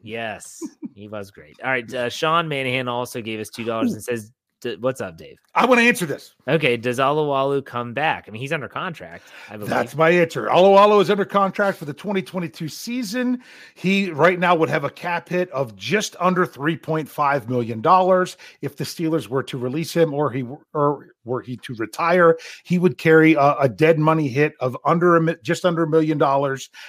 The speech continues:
Speaker 2: and they would save two point five million dollars.
Speaker 1: He'll be back.
Speaker 2: Yeah, if he's, if he's
Speaker 1: Yeah.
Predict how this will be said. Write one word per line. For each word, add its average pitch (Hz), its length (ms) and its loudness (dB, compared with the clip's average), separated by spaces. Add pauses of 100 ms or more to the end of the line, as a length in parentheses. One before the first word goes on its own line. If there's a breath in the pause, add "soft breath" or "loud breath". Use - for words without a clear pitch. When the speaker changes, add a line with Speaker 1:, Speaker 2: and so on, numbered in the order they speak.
(120)
Speaker 2:
and 139 160 0
they 143 80 4
would 127 180 -2
save 135 320 -2
two 139 180 -6
point 123 320 -8
five 104 440 -4
million 87 260 -14
dollars. - 440 -20 (760)
Speaker 1:
He'll 139 180 -6
be 110 100 -8
back. 69 320 -20 (560)
Speaker 2:
Yeah, - 100 -18 (360)
if 190 220 4
he's, 170 400 2
if 151 180 -4
he's 151 340 -4 (360)
Speaker 1:
Yeah. 135 240 -4